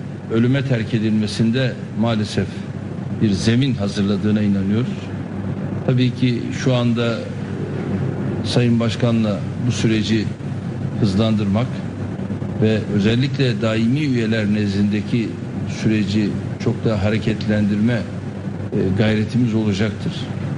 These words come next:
Onun için ben, e, yarın tabii bir tebrik görüşmesi yapacağız ama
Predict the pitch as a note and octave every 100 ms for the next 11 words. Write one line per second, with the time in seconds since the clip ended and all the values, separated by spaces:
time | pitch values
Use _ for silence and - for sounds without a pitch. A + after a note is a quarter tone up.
0 | - - - - - - C3 C3 C3+ C3
1 | - - - - - - - - - -
2 | - - - - - - - B2+ B2 A#2+
3 | A#2+ A#2 A#2+ C3 C3 C3 B2 - - -
4 | - - - - - - - - - -
5 | B2 A#2 B2 - B2+ B2 C3+ B2 A#2+ -
6 | A#2+ - B2+ A2 A2+ A#2+ C3+ E3 C#3+